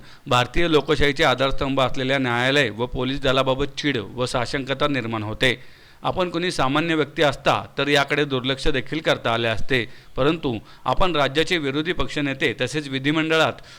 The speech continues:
गोपनीयता राखण्याची, जातीय धार्मिक आधारावर पक्षपात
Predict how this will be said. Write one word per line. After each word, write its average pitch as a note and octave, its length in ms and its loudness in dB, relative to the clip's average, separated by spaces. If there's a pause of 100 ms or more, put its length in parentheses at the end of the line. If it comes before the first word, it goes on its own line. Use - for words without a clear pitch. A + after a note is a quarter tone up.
(140)
गोपनीयता E3+ 580 2
राखण्याची, C#3+ 680 -2
जातीय C#3 400 0
धार्मिक C3+ 440 -4
आधारावर C3+ 460 2 (360)
पक्षपात E3+ 380 2